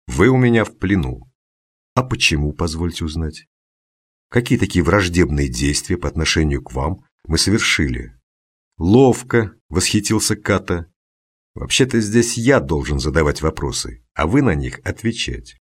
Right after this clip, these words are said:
Но в порядке исключения скажу. Вы обвиняетесь во вторжении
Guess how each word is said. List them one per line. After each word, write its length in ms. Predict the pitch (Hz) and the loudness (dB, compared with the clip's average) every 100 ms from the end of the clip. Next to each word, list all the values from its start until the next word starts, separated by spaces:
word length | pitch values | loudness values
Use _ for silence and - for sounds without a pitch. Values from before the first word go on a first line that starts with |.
| _ _ _ _ _ | _ _ _ _ _
Но 120 | - 135 | -2 0
в 60 | |
порядке 380 | 151 143 127 123 | 4 2 2 -2
исключения 460 | - 113 - 98 90 | 0 0 2 2 0
скажу. 540 | - 76 58 60 - _ _ _ _ _ _ _ | -2 -4 -6 -12 -16 _ _ _ _ _ _ _
Вы 180 | 85 127 | 2 4
обвиняетесь 1000 | 143 117 139 147 139 131 127 123 - - _ | 4 4 4 6 4 2 0 0 -2 -6 _
во 160 | 85 113 | 2 2
вторжении 1080 | - 113 113 107 139 147 117 78 65 58 | 2 0 2 2 4 4 4 0 -2 -8